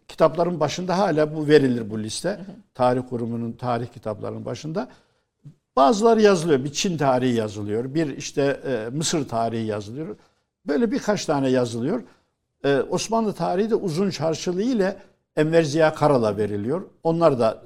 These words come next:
Speaker 1: bitiriyorlar ama bizim istediğimiz şöyle, e, bir mühendisin eline, bir, e, avukatın eline, bir doktorun eline vereceğimiz, işte bu da bizim dünya tarihimiz, bunun ya-, yazılması lazım. Artık zamanı geldi.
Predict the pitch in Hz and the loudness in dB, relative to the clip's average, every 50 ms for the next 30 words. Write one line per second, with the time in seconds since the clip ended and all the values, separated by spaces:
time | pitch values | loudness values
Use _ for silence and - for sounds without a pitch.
0 | - - - 127 127 - - 120 117 110 123 170 254 247 190 160 131 - - - | -20 -16 -12 -10 -10 -8 -6 -4 -2 -2 -2 -2 -4 -2 -2 -2 -4 -4 -8 -18
1 | _ _ _ _ _ _ _ _ _ _ - 165 175 180 151 185 - - - 156 | _ _ _ _ _ _ _ _ _ _ -10 -6 -4 -4 -4 -4 -4 2 2 2
2 | 143 135 139 139 139 165 151 - - 160 135 123 123 127 123 - - - _ _ | 4 4 2 2 0 0 -4 -2 0 0 2 2 2 0 0 -2 -8 -14 _ _
3 | - 117 - 104 110 - 156 165 156 135 123 139 147 147 147 135 127 135 - - | -8 -6 -6 -6 -8 -6 -2 -2 0 0 2 2 2 2 2 0 -2 -2 -4 -4
4 | 143 123 - 131 120 113 110 107 107 107 107 104 117 143 139 131 - - - 120 | -4 -4 -2 -4 -2 -2 -2 -2 -4 -4 -6 -4 -2 -2 -2 -2 -4 -6 -6 -6
5 | 113 98 95 85 - _ _ _ _ 127 123 127 127 - - 120 - 135 127 120 | -6 -4 -6 -8 -14 _ _ _ _ -2 0 0 -2 -4 -8 -8 -6 -6 -6 -4
6 | - 120 113 110 107 113 107 110 135 135 120 143 147 143 - - 135 139 139 131 | -4 -4 -4 -4 -6 -8 -6 -6 -6 -2 0 -2 -2 -2 0 0 0 0 0 -2
7 | 127 127 123 120 113 113 107 120 127 131 127 113 101 113 110 110 127 185 208 - | -2 -2 -2 -2 -2 -2 -2 0 0 0 0 -2 -2 -2 -2 -2 -2 -4 -6 -6
8 | - - _ _ _ _ - - - - 151 131 120 - - 185 147 143 139 139 | -10 -16 _ _ _ _ -6 -6 -4 -2 -2 -2 -2 -4 -6 -4 -2 0 0 0
9 | 139 127 147 143 123 113 135 135 127 127 127 120 110 107 - 110 101 101 104 107 | -2 -2 -2 -2 -2 0 0 2 2 2 2 0 -2 -4 -4 -4 -4 -4 -4 -6
10 | 107 107 117 131 131 120 - - _ _ _ _ _ _ _ _ _ _ _ _ | -6 -6 -6 -6 -8 -8 -12 -18 _ _ _ _ _ _ _ _ _ _ _ _
11 | _ - 143 135 139 160 147 - - 127 127 - 139 123 113 107 113 107 104 104 | _ -6 -2 -2 -2 -2 -4 -4 -4 -6 -4 -2 -4 -4 -4 -4 -6 -8 -8 -8
12 | 104 - - 104 107 127 156 208 262 269 285 262 196 - 202 170 165 208 220 214 | -10 -10 -10 -10 -10 -10 -10 -12 -12 -8 -8 -6 -6 -6 -6 2 4 4 4 4
13 | 202 196 196 190 190 156 165 180 165 147 135 139 143 147 147 | 4 0 0 0 0 2 4 4 4 4 4 2 0 0 -2